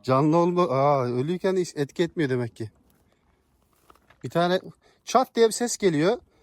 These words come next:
Ee, şu onu yakalayabilecek misin bakalım? O gitti. <laughs> Böyle bir ses geliyor arkadaşlar.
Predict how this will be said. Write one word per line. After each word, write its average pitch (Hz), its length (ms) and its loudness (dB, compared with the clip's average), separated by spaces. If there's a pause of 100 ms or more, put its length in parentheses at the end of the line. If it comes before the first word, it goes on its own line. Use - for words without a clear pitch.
(300)
Ee, 139 640 0 (200)
şu - 120 -10
onu 143 100 0
yakalayabilecek 156 480 -2
misin 135 220 -10
bakalım? 123 260 -6 (1800)
O 170 240 0 (180)
gitti. - 360 -12 (360)
<laughs> - 1300 -16
Böyle 220 280 0
bir 220 40 -10
ses 226 320 -4
geliyor 185 280 0
arkadaşlar. 170 540 -2